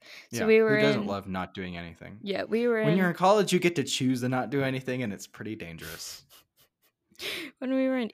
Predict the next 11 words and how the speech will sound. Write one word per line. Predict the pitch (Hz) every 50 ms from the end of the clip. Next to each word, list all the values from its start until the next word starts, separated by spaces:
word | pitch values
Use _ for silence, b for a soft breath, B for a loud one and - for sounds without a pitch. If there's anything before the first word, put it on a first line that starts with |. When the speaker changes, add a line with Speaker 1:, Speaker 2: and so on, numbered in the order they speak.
| -
Speaker 1:
English, | - 214 247 262 233 190 180 185 170 175 - - - - - - 392 370
we | 214 214 214 208
were, | 208 208 208 208 202 196 - - _ _ _ -
like, | 220 208 190 180
just | - 196 196 190
messing | 190 180 185 185 - 202 180
around | 175 175 170 175 175 170 175
or | 175
whatever, | 170 170 170 170 170 175 180
and | 185 - 190 190
then | 190 185 180 180